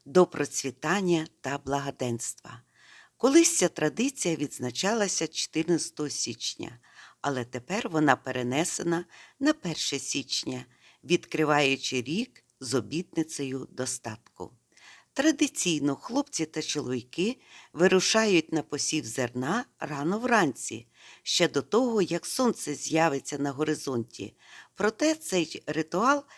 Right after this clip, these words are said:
часто триває до самого обіду. Цікавий факт. Після посівання зерно не прибирають до наступного дня, оскільки вважається, що його вимітання може принести нещастя.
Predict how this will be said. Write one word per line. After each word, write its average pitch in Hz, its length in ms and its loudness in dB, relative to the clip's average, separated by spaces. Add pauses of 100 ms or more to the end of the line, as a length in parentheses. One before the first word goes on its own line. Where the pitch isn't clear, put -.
(180)
часто 247 400 0
триває 202 560 2
до - 140 -6
самого 139 600 -2
обіду. 110 560 -8 (480)
Цікавий 226 480 0
факт. - 480 -14 (340)
Після - 300 2
посівання 151 800 2
зерно 139 540 2
не 202 160 2
прибирають 156 920 0 (300)
до 185 280 4
наступного 180 720 0
дня, 123 420 -8 (300)
оскільки - 540 0
вважається, 135 880 0 (300)
що - 240 2
його 160 340 4
вимітання 147 840 0 (340)
може 151 340 4
принести 143 800 -2 (180)
нещастя. 151 880 -4